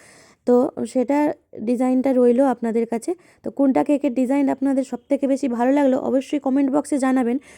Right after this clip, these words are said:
আর ভিডিওটা ভালো লাগলে একটা লাইক করবেন, আর চ্যানেলে নতুন থাকলে অবশ্যই চ্যানেলটা সাবস্ক্রাইব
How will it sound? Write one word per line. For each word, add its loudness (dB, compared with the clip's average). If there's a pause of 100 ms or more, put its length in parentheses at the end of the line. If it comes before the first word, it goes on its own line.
(160)
আর 0 (140)
ভিডিওটা 0
ভালো 2
লাগলে 2
একটা -4
লাইক 0
করবেন, 0
আর -4
চ্যানেলে -2
নতুন -2
থাকলে -4
অবশ্যই -4
চ্যানেলটা -2
সাবস্ক্রাইব -6